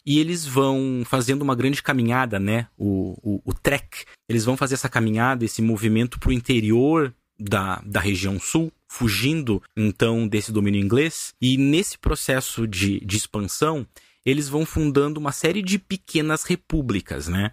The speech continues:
E a gente tem que lembrar, claro, que nessa época, na, nessa primeira metade do século dezenove, o que a gente entenderia por África do Sul era muito menor do que a gente entende hoje por África do Sul, né? O domínio britânico tava muito restrito ali à região do Cabo, que é mais ao sul.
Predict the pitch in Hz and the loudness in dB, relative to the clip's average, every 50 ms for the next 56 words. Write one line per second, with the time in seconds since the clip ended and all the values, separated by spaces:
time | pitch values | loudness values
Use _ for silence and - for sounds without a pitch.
0 | - - 107 104 104 117 - - 127 - 123 123 117 123 135 151 165 - 135 139 | -4 -2 -2 0 0 -2 -2 -2 -2 0 2 2 2 2 2 0 0 0 0 0
1 | 151 156 139 - - - 113 117 123 - - 117 113 135 175 185 - - - - | 0 0 -2 -6 -6 -2 0 0 0 0 0 0 2 2 0 0 0 -2 -2 -2
2 | 92 92 95 98 92 82 - - 101 101 - - - - 113 123 135 127 107 - | -4 -8 -8 -8 -8 -10 -10 -8 -8 -6 -4 -4 0 0 2 2 2 2 0 0
3 | - 151 175 190 165 135 110 101 - - 104 - - 101 87 92 95 101 117 139 | 0 0 0 -2 -4 -6 -8 -8 -4 -4 -4 -2 -4 -2 0 0 2 2 4 2
4 | 151 135 101 92 82 80 _ _ _ _ _ - - - - - - - 208 220 | 2 0 -2 -6 -10 -10 _ _ _ _ _ -2 -2 -2 -2 -2 -4 0 2 2
5 | 220 202 170 156 160 156 - - 147 131 143 139 131 127 127 117 120 127 127 123 | 2 2 2 0 -2 -2 -2 -2 -2 0 2 2 2 4 4 4 4 4 4 2
6 | 110 - - - 107 104 104 107 _ - 135 170 208 - - 180 - 131 117 107 | 0 0 -2 0 0 0 0 -2 _ 0 0 0 0 0 -6 -6 -6 -4 -4 -4
7 | 98 - - - 127 135 160 190 _ _ - 139 143 139 135 127 123 127 127 160 | -4 -4 -2 0 0 0 -2 -4 _ _ -2 0 2 2 2 2 2 0 0 0
8 | 185 196 175 143 131 135 147 156 165 - 165 156 139 156 147 - 156 147 151 147 | 0 2 2 2 2 2 0 -2 -4 -6 -4 -2 -2 -2 -4 -4 -4 -2 0 -2
9 | 143 - - - - 143 131 143 139 139 165 - - 185 170 160 160 - - - | -2 -2 -2 0 2 4 4 4 2 0 -4 -4 -2 -2 -2 -2 -2 -4 -2 -4
10 | 170 196 220 - - 101 87 - _ - 92 101 120 135 - - 117 107 120 107 | -2 -2 -2 -4 -4 -4 -4 -6 _ -4 -2 0 0 0 0 0 0 2 2 2
11 | 110 117 127 131 127 139 - - 131 127 135 147 - - - 147 143 127 123 135 | 2 2 2 0 -2 -2 0 0 2 2 0 -2 -4 -4 -2 -2 0 0 2 0
12 | 127 123 117 113 120 143 170 - - 165 - - - - 143 143 170 196 190 - | 2 2 2 2 2 2 2 0 0 0 -2 -4 -4 -2 0 0 0 0 0 0
13 | 139 120 117 127 139 139 113 127 123 117 107 120 113 117 113 - - 127 139 160 | 0 0 0 0 0 0 0 0 0 0 0 0 0 -2 -2 -2 0 0 0 0
14 | 180 180 135 - 98 - _ - - 110 104 107 104 110 139 156 - - - 156 | -2 -2 -2 -4 -4 -6 _ -6 -4 -2 0 0 2 2 0 0 0 0 0 0
15 | 180 | 0